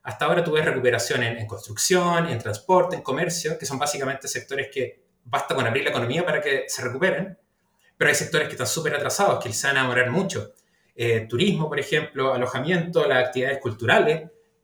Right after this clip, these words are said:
van a tener, tienen un rezago enorme y de hecho siguen, eh, dependiendo mucho de la ley de protección del empleo, probablemente del ife.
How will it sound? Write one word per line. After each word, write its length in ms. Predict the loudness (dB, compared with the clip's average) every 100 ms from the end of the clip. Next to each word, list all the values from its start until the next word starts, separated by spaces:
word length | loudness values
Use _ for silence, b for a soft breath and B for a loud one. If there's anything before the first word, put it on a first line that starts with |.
| _
van 140 | -2 0
a 80 |
tener, 460 | -2 -4 -6 -6 _ _
tienen 220 | 0 2
un 200 | 2 -2
rezago 480 | -4 -2 2 4 2
enorme 640 | 2 4 4 2 -4 -8 -12
y 100 | -6
de 60 | -4
hecho 140 | -2
siguen, 420 | 0 2 2 0
eh, 240 | -2 -2 -2
dependiendo 400 | -2 -2 0 -2
mucho 300 | -2 -4 2
de 100 | 2
la 80 | 4
ley 140 | 2
de 80 | 0
protección 340 | -4 -8 -10 -10
del 100 | -10
empleo, 300 | -6 -2 0
probablemente 540 | 0 0 -2 -4 -6
del 160 | -4 -2
ife. 400 | -4 -6 -10